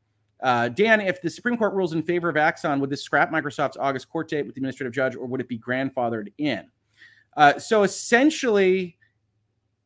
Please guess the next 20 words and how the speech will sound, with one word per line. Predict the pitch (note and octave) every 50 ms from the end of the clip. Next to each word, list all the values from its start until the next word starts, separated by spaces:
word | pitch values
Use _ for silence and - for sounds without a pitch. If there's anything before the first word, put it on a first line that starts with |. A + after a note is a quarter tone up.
| _ _
it's | F#3+ F#3 F#3 -
very | C#3+ C3 C3 F3+ G#3 B3+ D4 D4+
difficult | C4+ G3+ A#3+ A3 A3+ A3 G#3+ G#3+ G3 -
to | F#3 -
say | - G3 F3 D#3+
precisely | D#3+ - E3 D3 - - - D3 C#3 C#3+ C#3+ - F#3 F#3+
what | F3 E3+ D#3+ -
would | F3+ D#3+
happen | C3+ B2+ A2+ G#2 - A#2+ A2+ A#2
because | A2+ - D3 B2 A#2+
the | B2+
Supreme | - - C3 - _ - G3 A3 A#3 A3+
Court | - F#3+ F3+ E3+
of | D#3
the | D3+
United | C#3+ C#3 C#3 C3+
States | - - C#3 B2 A#2+ A#2 -
has | - C#3 B2+ A#2
broad | A2+ - - A#2 B2 B2+ C3+ C#3+ D3
authority | C#3 - _ D#3+ D#3+ F3 E3+ E3 B2+ B2 A#2 A2+